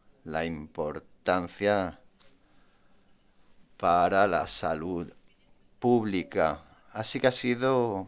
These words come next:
una época interesante. No sé qué nos deparará el futuro. No sé si serán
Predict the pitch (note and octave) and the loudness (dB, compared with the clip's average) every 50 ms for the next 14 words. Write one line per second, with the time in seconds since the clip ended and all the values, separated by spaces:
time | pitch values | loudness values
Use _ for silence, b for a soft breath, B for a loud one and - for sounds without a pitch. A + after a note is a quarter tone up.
0 | - - - - A2 G#2+ G2 F#2+ G2+ G2+ - G#2 G2 - F#2+ F#2 F#2 F2+ E2+ E2+ | -14 -16 -10 -6 -2 2 4 2 2 2 0 -2 0 2 2 2 2 -2 -6 -8
1 | - _ _ _ _ - G#2 F#2 F2+ E2+ D#2+ D#2+ E2 - - - - A#2 B2 B2+ | -12 _ _ _ _ 0 2 2 2 2 0 -2 -2 -2 0 4 6 6 6 6
2 | B2 A#2+ F#2+ E2+ E2 E2+ E2+ - - - - E2+ E2 E2+ D#2+ E2+ E2 - D2+ D#2 | 4 2 0 0 0 0 -2 -4 -4 -2 -2 -2 -2 -2 -4 -6 -6 -2 -2 0
3 | D#2 D#2 D2 D#2+ E2+ F2+ G2 F2 D2+ - - - - D2 - - _ - - A#2 | 0 0 2 4 4 4 4 2 -2 -8 -14 -14 -14 -14 -14 -14 _ -8 -2 0
4 | B2+ C#3 C3+ B2 G2 F2+ - - - _ _ _ _ _ _ _ _ _ _ _ | 2 6 6 6 6 6 2 -6 -20 _ _ _ _ _ _ _ _ _ _ _
5 | b b b b b b b b b b b b b b E2 D#2+ D#2+ - D#2+ D#2 | b b b b b b b b b b b b b b -8 -6 -4 -2 -2 -4
6 | - - E2+ D2+ - - D#2+ D#2 D#2+ D#2 F2 F2+ F#2 F2+ F2 E2+ D#2+ D2+ D2 C#2+ | -4 -4 -6 -6 -4 -2 -2 0 4 4 6 6 6 4 2 -2 -4 -6 -8 -10
7 | C2 G#1 G1+ - | -10 -12 -14 -16